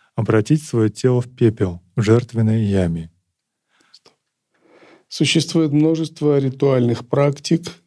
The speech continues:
Speaker 2: для призывания божественной души, чтобы она родилась в семье Риши.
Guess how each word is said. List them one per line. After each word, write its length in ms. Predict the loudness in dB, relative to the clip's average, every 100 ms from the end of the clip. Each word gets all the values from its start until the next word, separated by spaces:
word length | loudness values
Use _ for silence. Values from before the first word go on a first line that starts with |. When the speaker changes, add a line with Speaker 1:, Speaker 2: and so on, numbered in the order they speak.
| _ -2
Speaker 2:
для 200 | 0 0
призывания 1000 | 0 0 2 2 2 2 2 2 2 2
божественной 840 | 0 2 2 2 0 0 2 2
души, 460 | 0 -2 0 0 -2
чтобы 340 | 0 0 2
она 200 | 2 2
родилась 520 | 0 0 0 2 0
в 140 | -2 -2
семье 360 | 0 2 2 2
Риши. 480 | 2 -2 -4 -6